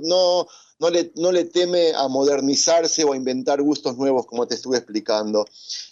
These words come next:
Eh, algún día vamos a tener nuestra cocina, eh, pero por ahora,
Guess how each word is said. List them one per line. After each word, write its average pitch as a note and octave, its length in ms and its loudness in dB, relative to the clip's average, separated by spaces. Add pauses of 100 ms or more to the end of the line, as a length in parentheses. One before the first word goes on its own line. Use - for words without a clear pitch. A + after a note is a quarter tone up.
Eh, C3 420 4
algún G3 300 2
día A3+ 160 4
vamos G#3 240 2
a E3+ 100 0
tener F#3+ 220 2
nuestra D#3 320 -2
cocina, C#3 680 0 (280)
eh, C3 160 -4
pero D3+ 240 0
por D3 200 0
ahora, F3+ 540 2